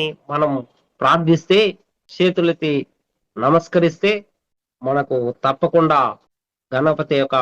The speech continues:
అనుగ్రహం మెండుగా ఉండి, మనం జ్ఞానోదయంతో,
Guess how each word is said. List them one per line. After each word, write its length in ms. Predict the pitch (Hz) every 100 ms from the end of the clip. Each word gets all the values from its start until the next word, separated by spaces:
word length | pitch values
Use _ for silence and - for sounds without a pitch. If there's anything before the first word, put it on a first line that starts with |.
| 107 -
అనుగ్రహం 440 | 135 170 170 156 143 131
మెండుగా 300 | 135 147 147 139
ఉండి, 220 | 135 127 107 - _ _ _ _ _ _ 110
మనం 260 | 120 117 101 - _ _ _ -
జ్ఞానోదయంతో, 800 | 135 143 156 147 143 139 135